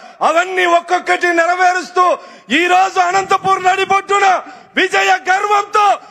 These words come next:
ఏదైతే మాటిచ్చాడో అవన్నీ నెరవేర్చామని చెప్పి ఈ సందర్భంగా గౌరవ ముఖ్యమంత్రి సందేశం ఇవ్వ-, ఇవ్వబోతా ఉన్నారు. అదేవిధంగా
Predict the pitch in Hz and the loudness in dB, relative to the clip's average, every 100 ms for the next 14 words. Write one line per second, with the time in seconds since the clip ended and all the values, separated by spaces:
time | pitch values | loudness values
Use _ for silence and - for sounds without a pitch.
0 | - 262 381 415 415 392 403 381 403 415 | -6 0 0 2 0 0 -2 0 0 0
1 | 415 403 392 403 392 320 - - 226 311 | -4 -2 0 2 2 0 -4 -4 -2 0
2 | 381 381 370 349 403 427 427 - 381 381 | -2 -2 0 0 0 0 -2 -2 -2 -2
3 | 359 370 370 339 285 339 359 349 349 339 | -2 -4 -4 -4 -2 0 0 0 0 0
4 | 320 - - - - 311 370 339 339 320 | 0 -6 -18 -8 0 0 2 0 -2 -4
5 | 339 339 349 349 320 - - - 269 320 | -2 0 0 0 -2 -2 -10 -6 -4 0
6 | 349 359 330 339 349 302 302 370 370 359 | 0 0 0 2 2 0 0 0 0 0
7 | 359 359 370 370 349 - - - 262 330 | 0 0 0 2 0 -2 -8 -4 0 0
8 | 339 330 330 320 285 | 0 -2 0 0 -2